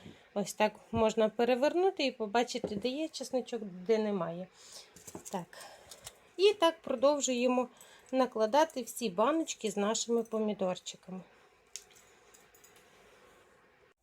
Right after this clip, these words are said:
І так, друзі, баночки я вже свої наповнила.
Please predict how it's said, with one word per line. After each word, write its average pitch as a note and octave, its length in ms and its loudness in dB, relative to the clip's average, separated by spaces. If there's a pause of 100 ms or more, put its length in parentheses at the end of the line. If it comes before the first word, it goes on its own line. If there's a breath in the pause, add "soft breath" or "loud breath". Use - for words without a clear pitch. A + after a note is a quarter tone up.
(200)
І C#4 80 -6
так, G3+ 260 0
друзі, G3 480 -8
баночки A#3 640 -2
я G#3+ 120 -2
вже A3 160 -6
свої A#3 480 -4
наповнила. D#4 680 0